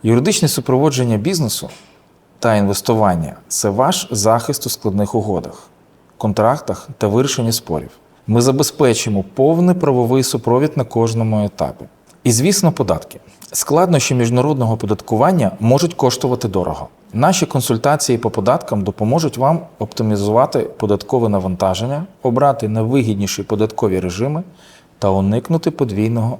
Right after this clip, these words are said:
оподаткування. Due diligence та фінансовий моніторинг. Успіх у міжнародному бізнесі залежить від розуміння ризиків.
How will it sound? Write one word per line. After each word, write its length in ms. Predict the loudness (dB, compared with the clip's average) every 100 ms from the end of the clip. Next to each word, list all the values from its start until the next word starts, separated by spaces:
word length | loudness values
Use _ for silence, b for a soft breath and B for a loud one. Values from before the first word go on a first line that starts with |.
| -4
оподаткування. 920 | -2 0 0 -2 -6 -6 -6 -10 -18 _ _ _ -4
Due 280 | 2 4 4
diligence 580 | 4 4 2 0 0
та 160 | 0 0
фінансовий 600 | 2 2 2 2 0 2
моніторинг. 680 | 2 2 0 -4 -8 -16 -20 _ _ _ -2
Успіх 380 | 0 2 0 2
у 40 |
міжнародному 600 | 2 2 2 2 2 0
бізнесі 600 | 2 2 2 0 -2 -4 -4
залежить 580 | 0 2 2 2 0 0
від 180 | 0
розуміння 500 | 2 2 2 4 4
ризиків. 440 | 2 0 -2 -8